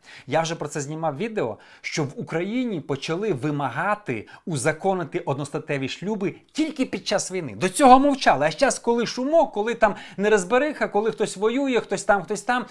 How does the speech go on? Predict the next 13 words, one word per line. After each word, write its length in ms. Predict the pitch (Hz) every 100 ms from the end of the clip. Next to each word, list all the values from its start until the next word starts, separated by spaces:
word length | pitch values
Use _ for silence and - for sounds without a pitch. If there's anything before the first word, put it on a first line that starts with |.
| - 185
е, 220 | 180 175
більшість 400 | 139 240 208 196
чоловіків 400 | 226 226 214 214
на 120 | 196
фронті, 460 | 196 277 285 269 202
нема 260 | 196 208
кому 240 | 202 202 196
вийти 440 | 196 214 208 180 - -
протестувати, 680 | 175 170 - 240 254 262 185
вони 280 | 135 180 208
хочуть 440 | - 254 247 196
пропихнути 600 | 180 - 170 208 247 160
ці 220 | 147 190